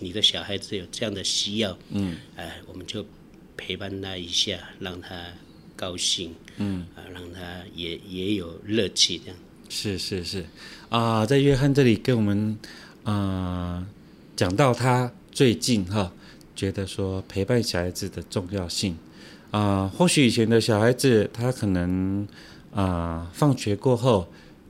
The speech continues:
Speaker 2: 可能可以有自己的玩乐时间，啊，
Speaker 1: 嗯。
Speaker 2: 往，啊，跟，跟同学啊，跟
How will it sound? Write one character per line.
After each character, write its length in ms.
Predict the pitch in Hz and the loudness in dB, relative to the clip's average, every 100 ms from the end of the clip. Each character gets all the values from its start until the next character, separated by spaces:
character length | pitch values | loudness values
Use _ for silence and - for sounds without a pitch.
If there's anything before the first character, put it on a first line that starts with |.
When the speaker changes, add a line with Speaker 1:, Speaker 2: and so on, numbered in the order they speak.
| - - | -20 -16
Speaker 2:
可 140 | - 85 | -8 -4
能 340 | 92 92 104 - - - | -2 -2 -4 -10 -20 -14
可 120 | - 135 | 0 4
以 40 | |
有 80 | 107 | 4
自 160 | - | 2
己 120 | 120 98 | -2 -4
的 240 | 92 90 - | -8 -8 -4
玩 160 | 98 | 2
乐 100 | 123 | 4
时 220 | 110 - 87 | 4 0 0
间， 340 | 117 107 107 - - - | 4 4 2 -6 -18 -8
啊， 80 | 101 | -4
Speaker 1:
嗯。 200 | 101 101 - - - | -2 -4 -10 -20 -2
Speaker 2:
往， 360 | 104 95 92 98 | 0 2 0 -4
啊， 300 | - 92 92 85 | -4 -4 -4 -4
跟， 420 | 107 107 107 107 | -2 0 -2 0
跟 320 | 107 104 107 | 0 0 -2
同 240 | - 98 | -2 -4
学 260 | 101 98 92 | -2 -2 0
啊， 380 | 98 98 101 104 - | 0 0 -2 -6 -6
跟 320 | 107 107 | -2 -2